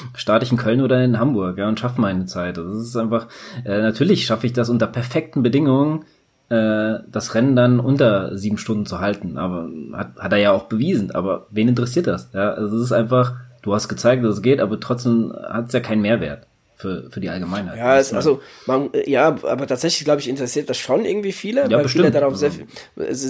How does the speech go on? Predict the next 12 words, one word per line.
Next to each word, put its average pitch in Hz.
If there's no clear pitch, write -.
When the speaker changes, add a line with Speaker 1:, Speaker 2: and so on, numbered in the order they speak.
Speaker 2:
sind 147
viele 156
darauf 131
fixiert, 226
ne? 139
Also 160
viele 170
sind, 151
für 123
viele 175
sind 151
einfach 123